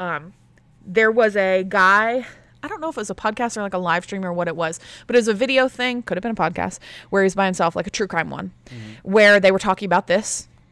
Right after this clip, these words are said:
Speaker 1: um, case,
Speaker 2: Mm-hmm.
Speaker 1: and the guy was like, huh, and he received a caller or whatever, and the caller was like,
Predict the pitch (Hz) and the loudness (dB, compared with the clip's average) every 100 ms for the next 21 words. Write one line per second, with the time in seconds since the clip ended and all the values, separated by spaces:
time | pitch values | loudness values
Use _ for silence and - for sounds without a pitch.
0 | - 196 190 220 214 - 202 208 - - | 0 2 2 0 -4 -6 -2 -2 -4 -16
1 | _ - 131 110 226 214 196 202 202 208 | _ -20 -20 -4 0 2 2 4 6 6
2 | 208 202 196 185 196 - 214 202 202 220 | 2 -2 -6 -6 -8 -4 -4 -4 -6 -4
3 | 214 202 - 196 - 196 185 190 226 196 | -2 -4 -8 -20 -10 -4 -2 -2 -2 2
4 | 175 180 180 165 165 208 _ 208 208 196 | 2 2 2 0 -2 -4 _ -2 0 0
5 | - 233 220 220 208 196 196 170 165 | 0 4 4 4 0 -2 -2 -2 -4